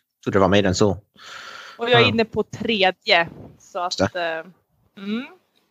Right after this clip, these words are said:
Speaker 2: Och det är väldigt, och det som är så behe-, anledningen till att man fastnar för den, det är att det är så kort avsnitt. Jag tror varje avsnitt är mellan tjugo och tjugotre minuter långt.
Speaker 1: Ja, just det.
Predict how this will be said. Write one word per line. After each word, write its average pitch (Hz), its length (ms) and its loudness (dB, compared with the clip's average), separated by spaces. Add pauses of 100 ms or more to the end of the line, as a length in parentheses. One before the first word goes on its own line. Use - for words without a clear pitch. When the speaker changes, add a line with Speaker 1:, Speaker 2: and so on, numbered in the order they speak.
(160)
Speaker 2:
Och 214 120 -8
det 254 120 4
är 240 100 -2
väldigt, 269 320 2
och 226 80 0
det 269 120 -2
som 269 100 -16
är 262 40 -6
så 262 100 -14
behe-, 269 300 0
anledningen 262 280 -2
till 302 80 -4
att 254 60 -12
man 226 220 -4 (420)
fastnar 233 380 0
för 208 180 4
den, 202 100 -4
det 220 60 2
är 220 60 6
att 220 120 -2
det 214 60 -2
är 214 60 -2
så - 140 -14
kort 220 280 -2
avsnitt. 214 340 2
Jag 226 80 -4
tror 226 100 -2
varje 226 260 0
avsnitt 214 260 -4
är 208 60 -4
mellan 190 220 0
tjugo 190 300 -8
och 170 80 -18
tjugotre 190 360 -4
minuter 190 340 -6
långt. 180 520 -2 (420)
Speaker 1:
Ja, 110 140 2
just 110 140 2
det. 95 160 2